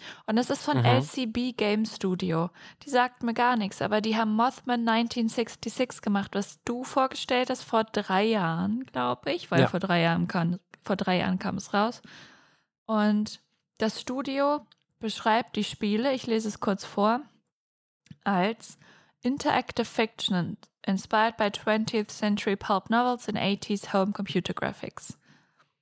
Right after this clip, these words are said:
Speaker 1: Und das ist es eigentlich auch. Also mehr muss man dazu eigentlich gar nicht sagen. Es hat, ähm,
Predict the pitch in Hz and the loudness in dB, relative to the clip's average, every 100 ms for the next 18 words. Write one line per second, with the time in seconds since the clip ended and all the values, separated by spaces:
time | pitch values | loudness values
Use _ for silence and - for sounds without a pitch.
0 | _ _ _ 339 - 277 214 202 190 180 | _ _ _ -4 -2 2 2 0 0 2
1 | 180 190 - - 175 - 208 226 233 233 | 2 -2 -2 0 2 2 0 2 2 2
2 | 226 220 202 196 - 208 196 190 190 - | 0 0 0 0 0 0 2 0 -4 0
3 | 180 180 185 185 170 175 185 208 208 - | 0 0 -2 0 0 0 -2 0 -2 -2
4 | - - _ _ _ _ _ _ - 190 | -16 -20 _ _ _ _ _ _ -2 2
5 | 190 190 190 | 2 0 -2